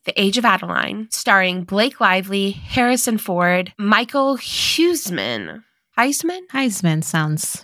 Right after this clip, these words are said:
Speaker 2: familiar.
Speaker 1: Heisman.
Speaker 2: It's a football award.
Speaker 1: Michael H.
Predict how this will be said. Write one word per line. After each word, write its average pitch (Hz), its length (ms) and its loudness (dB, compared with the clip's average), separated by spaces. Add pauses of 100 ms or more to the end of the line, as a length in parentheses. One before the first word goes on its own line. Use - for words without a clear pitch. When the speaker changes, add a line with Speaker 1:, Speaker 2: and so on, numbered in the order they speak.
Speaker 2:
familiar. 175 640 0 (260)
Speaker 1:
Heisman. 247 640 -2
Speaker 2:
It's - 140 -2
a 214 80 2
football 180 500 -2
award. 151 420 -2 (160)
Speaker 1:
Michael 277 400 2
H. - 680 -2